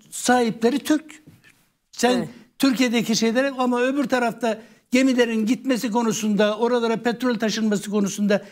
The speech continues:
Speaker 1: bunu dediğin zaman bir mazeret. Efendim işte oradan bu paralar gelecek de onlar Hamas'a yardım olarak
Speaker 2: Ama
Speaker 1: gidecek
Speaker 2: ilişkiler de
Speaker 1: Gaze'ye.
Speaker 2: devam etmeli. Bu
Speaker 1: İl-,
Speaker 2: Filistin'in
Speaker 1: devam
Speaker 2: hilafına
Speaker 1: etmeli.
Speaker 2: değil de
Speaker 1: Ha,
Speaker 2: gibi açıklamalar
Speaker 1: devlet
Speaker 2: geliyor mesela.
Speaker 1: der ki kardeşim ben bu konuda şu,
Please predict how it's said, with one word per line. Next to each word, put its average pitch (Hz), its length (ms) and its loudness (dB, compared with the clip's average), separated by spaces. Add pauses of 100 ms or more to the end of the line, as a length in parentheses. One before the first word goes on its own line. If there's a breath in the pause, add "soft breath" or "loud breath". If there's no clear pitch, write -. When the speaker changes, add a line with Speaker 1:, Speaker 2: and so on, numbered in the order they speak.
(240 loud breath)
Speaker 1:
bunu 254 220 4
dediğin 262 300 2
zaman 254 400 0
bir 262 120 -2
mazeret. 254 520 -2 (580)
Efendim 240 300 0
işte 233 180 -4
oradan 226 540 0
bu 226 120 2
paralar 233 320 2
gelecek 226 500 -2
de 254 60 -2
onlar 233 300 0
Hamas'a 226 360 2
yardım 226 360 0
olarak 170 360 -2
Speaker 2:
Ama 175 80 -4 (100)
Speaker 1:
gidecek 170 100 0
Speaker 2:
ilişkiler 220 400 0
de 190 40 0
Speaker 1:
Gaze'ye. 160 240 0
Speaker 2:
devam 220 260 -4
etmeli. 208 340 -8
Bu 226 100 -4
Speaker 1:
İl-, - 20 -12
Speaker 2:
Filistin'in 214 400 0
Speaker 1:
devam 226 240 4
Speaker 2:
hilafına 214 400 -2
Speaker 1:
etmeli. 214 80 -8 (100)
Speaker 2:
değil 214 120 -8
de 196 60 -4
Speaker 1:
Ha, 190 220 0
Speaker 2:
gibi 185 120 -2
açıklamalar 180 440 -4
Speaker 1:
devlet 240 240 2 (100)
Speaker 2:
geliyor - 180 -6
mesela. - 260 -20 (100)
Speaker 1:
der 220 220 0
ki 196 100 -4
kardeşim 190 560 0
ben 202 260 0
bu 208 80 -6
konuda 190 340 0
şu, 208 260 -2